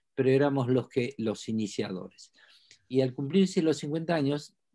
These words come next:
se, se nos ocurrió, vía Pamela, mi mujer, que, que es la generadora de este proyecto, junto con Martín Di Lulo,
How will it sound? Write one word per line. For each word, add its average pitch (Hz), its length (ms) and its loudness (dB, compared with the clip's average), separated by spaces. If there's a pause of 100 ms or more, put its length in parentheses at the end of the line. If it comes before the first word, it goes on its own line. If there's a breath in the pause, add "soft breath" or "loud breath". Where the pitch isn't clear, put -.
se, 117 260 -4
se - 320 -10
nos 110 180 -4
ocurrió, 117 540 -2
vía 117 300 -2
Pamela, 117 580 0
mi 113 160 -8
mujer, 113 420 -4
que, 101 240 -6 (540)
que 110 180 0
es 101 40 0
la 104 300 -2
generadora 107 720 -2
de 113 80 0
este 107 220 -6
proyecto, 107 720 -4
junto 135 260 -2
con 113 120 -2
Martín 113 400 -2
Di 117 120 2
Lulo, 117 500 2